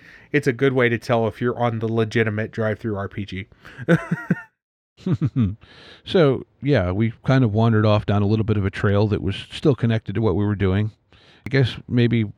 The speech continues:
Speaker 2: what we ought to do at this point is, is talk a little bit about some of the big established settings that you may have some experience with.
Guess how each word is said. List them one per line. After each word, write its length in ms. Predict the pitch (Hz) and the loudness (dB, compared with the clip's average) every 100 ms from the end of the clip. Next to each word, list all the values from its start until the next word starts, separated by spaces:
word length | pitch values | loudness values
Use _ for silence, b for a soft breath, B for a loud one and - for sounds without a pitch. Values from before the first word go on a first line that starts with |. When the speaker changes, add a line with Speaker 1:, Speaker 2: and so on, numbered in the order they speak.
| _ - | _ -16
Speaker 2:
what 360 | 90 101 110 | -10 0 2
we 120 | 104 110 | 2 2
ought 100 | 104 | 2
to 80 | |
do 140 | 101 104 | 0 -2
at 60 | |
this 180 | 98 117 | -2 -4
point 280 | - 113 110 | 0 0 2
is, 120 | 98 | 0
is 200 | 95 101 | -2 -4
talk 260 | - 120 117 | 0 0 0
a 60 | |
little 200 | 113 113 | 2 2
bit 160 | 110 120 | 2 2
about 360 | 107 101 101 - | 2 0 -2 -2
some 240 | 131 123 | 0 0
of 100 | 107 | 0
the 80 | 101 | -2
big 380 | 101 117 120 113 | 0 -2 0 -4
established 640 | - - 113 110 123 110 | -6 -2 0 2 0 -2
settings 400 | 123 107 110 104 | 0 2 0 -2
that 80 | 98 | -4
you 140 | 87 | -4
may 240 | 95 101 98 | -2 -2 -2
have 240 | 95 95 | -2 -2
some 160 | 98 98 | -2 -4
experience 580 | - - 104 98 98 - | -6 -6 -4 -4 -6 -2
with. 300 | 101 95 | -2 -2